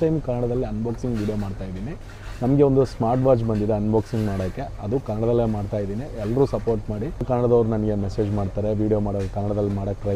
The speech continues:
ಮಾಡಿ, ಟ್ರೈ ಮಾಡಿ" ಅಂತ. ಇಷ್ಟ ಕನ್ನಡದಲ್ಲಿ ವಿಡಿಯೋ ಮಾಡೋಕ್ಕೇನೆ. So ಬನ್ನಿ ನೋಡೋಣ. ಈ ಒಂದು ಟೈಪ್ ಬಾಕ್ಸ್ ಬರುತ್ತೆ, Hynotech ಅವ್ರದ್ದು ಬಾಕ್ಸು. ಇದರಲ್ಲಿ ಜಿ ಪಿ ಎಸ್ಸು, ಪ್ಲೇ ಸ್ಟೋರು, Facebook, Wi-Fi, Instagram, YouTube, TikTok,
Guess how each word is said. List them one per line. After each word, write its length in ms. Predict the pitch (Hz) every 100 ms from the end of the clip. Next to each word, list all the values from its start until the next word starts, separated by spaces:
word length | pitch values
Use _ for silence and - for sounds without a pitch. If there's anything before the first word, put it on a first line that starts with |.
| 104
ಮಾಡಿ, 160 | 95 98 92
ಟ್ರೈ 100 | 101 98
ಮಾಡಿ" 140 | 92 92
ಅಂತ. 140 | 92 - 113
ಇಷ್ಟ 120 | 110 123 107
ಕನ್ನಡದಲ್ಲಿ 360 | 104 110 110 101 104
ವಿಡಿಯೋ 180 | 107 104
ಮಾಡೋಕ್ಕೇನೆ. 420 | 101 95 104 113 196 - - - -
So 100 | 190 143
ಬನ್ನಿ 180 | 127 113
ನೋಡೋಣ. 200 | 98 92 - - - - - - - - - - - 117
ಈ 40 | 127 139
ಒಂದು 140 | 135 117
ಟೈಪ್ 180 | 113 104 101
ಬಾಕ್ಸ್ 220 | 101 -
ಬರುತ್ತೆ, 340 | 104 90 85 123 120
Hynotech 580 | 107 110 117 110 107 - 95
ಅವ್ರದ್ದು 240 | 90 123 - 104
ಬಾಕ್ಸು. 300 | 101 - 131 -
ಇದರಲ್ಲಿ 380 | 123 135 127 127 127 117
ಜಿ 100 | 120 117
ಪಿ 100 | 131 113
ಎಸ್ಸು, 240 | - 120 107
ಪ್ಲೇ 100 | 110 107
ಸ್ಟೋರು, 360 | - 107 101 104 104
Facebook, 460 | 107 95 110 101 - 104 101
Wi-Fi, 380 | 104 107 - 104 101
Instagram, 680 | 101 - 113 104 98 98 98 98 - - - - - 117
YouTube, 580 | 120 113 - 113 101 101 101 107
TikTok, 500 | 110 - 113 101